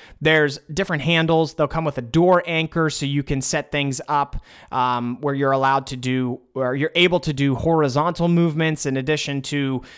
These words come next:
you know, stepping on the bands and doing curls and pulling up. You can use the door anchor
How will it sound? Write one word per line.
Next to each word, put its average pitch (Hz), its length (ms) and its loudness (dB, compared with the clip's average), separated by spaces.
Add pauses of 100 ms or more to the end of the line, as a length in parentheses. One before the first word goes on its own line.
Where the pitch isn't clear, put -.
(120)
you 127 120 -2
know, 117 340 0
stepping 170 460 -2
on 151 100 2
the 147 80 0
bands 147 460 0
and 123 120 -4
doing 123 300 -4
curls 160 460 0
and 120 120 -6
pulling 127 440 -6
up. 165 280 2
You 131 100 -8
can 127 280 -2 (180)
use 165 220 0
the 135 100 -2
door 156 300 2
anchor 151 540 -2